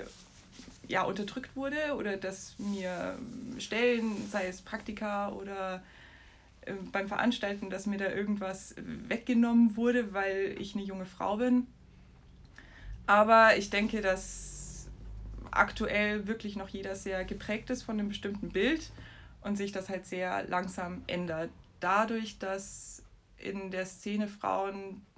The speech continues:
unterrepräsentiert sind, ändert sich dieses Bild nicht. Es wäre aber wichtig dafür, um junge Generationen irgendwie zu inspirieren, dass sie dann, ja,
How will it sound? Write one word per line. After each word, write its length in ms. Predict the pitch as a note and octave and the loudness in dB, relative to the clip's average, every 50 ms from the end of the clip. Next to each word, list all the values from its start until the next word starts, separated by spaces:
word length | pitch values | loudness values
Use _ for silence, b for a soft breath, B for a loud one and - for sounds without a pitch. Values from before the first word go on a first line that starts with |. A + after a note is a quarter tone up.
| A#3+ - G#3+ - - | -10 -10 -10 -6 0
unterrepräsentiert 1040 | A#3+ A3+ A3+ A#3 A3 G#3+ G3+ G#3 - G#3 G3+ - G#3 G#3 G3+ G3+ - - G#3+ G3+ G3+ | 2 2 4 4 2 0 -2 -4 -6 -8 -8 -8 -8 -8 -8 -8 -6 -6 -6 -6 -6
sind, 460 | - - G#3 G#3 G#3 G3+ - - - - - - - - - - - - - - - b b b b b b b b b b | -6 -4 -2 0 0 0 -2 -4 -12 -18 -20 -20 -20 -20 -20 -20 -20 -20 -18 -18 -18 b b b b b b b b b b
ändert 240 | - G#3 G#3+ G#3 G#3 | 4 4 6 4 4
sich 120 | G#3+ G#3 G3+ | 2 -2 -2
dieses 280 | G#3 G3 G3+ G3 G3 | -2 -4 -6 -6 -2
Bild 300 | - G3+ G3+ G3+ - - | 0 2 2 2 2 2
nicht. 280 | G#3+ A3+ A#3+ A#3+ - - | 2 2 2 2 -2 -8
Es 140 | - - - | -10 -2 2
wäre 140 | G3 F#3+ | 4 4
aber 380 | F#3+ F#3+ F#3+ F#3 F#3 F3 - - | 6 6 4 2 2 2 0 -4
wichtig 460 | - F3+ F#3 G#3+ G#3 - - G3 G3 | -8 -6 -4 -4 -4 -4 -6 -8 -4
dafür, 340 | F#3+ F#3 F#3+ - F#3 F#3 F3 | -4 -6 -6 -4 -6 -4 -4
um 100 | F3+ F#3+ | -4 -4
junge 240 | F#3+ G3 G3+ G3 F3+ | -4 -4 -4 -4 -4
Generationen 720 | - F3+ F3+ E3+ F3 F3 E3+ - - F3+ F3 F3 F3 F3 | -4 -6 -6 -6 -6 -8 -8 -8 -6 -6 -6 -6 -6 -6
irgendwie 420 | - F3+ F3+ F#3 F3+ F3+ F3+ E3+ F3 | -6 -6 -6 -8 -8 -8 -10 -10 -10
zu 500 | - - F#3 F3+ E3+ E3+ E3+ E3+ F3+ F3+ - - - _ _ - b b b b b b b b b b - | -10 -10 -8 -6 -6 -4 -4 -6 -6 -10 -14 -18 -20 _ _ -20 b b b b b b b b b b 4
inspirieren, 760 | G#3 G#3 G3+ - - G3+ G3+ A3+ A#3 F3+ E3+ D#3+ E3+ E3+ E3+ | 4 4 4 2 -2 0 4 6 6 8 6 4 2 -4 -6
dass 280 | - - F3+ - - - | -6 -6 -6 -6 -8 -10
sie 120 | - F#3 | -8 -8
dann, 440 | F3 F3+ F3+ F3 F3 F3 F3 F3 F3 - - _ _ _ _ _ _ _ _ _ _ - _ _ _ - - - - _ _ _ | -6 -4 -4 -4 -4 -4 -6 -6 -8 -10 -14 _ _ _ _ _ _ _ _ _ _ -20 _ _ _ -20 -20 -20 -20 _ _ _
ja, 300 | - G3 F3+ E3+ E3 E3 | -4 0 0 0 0 -2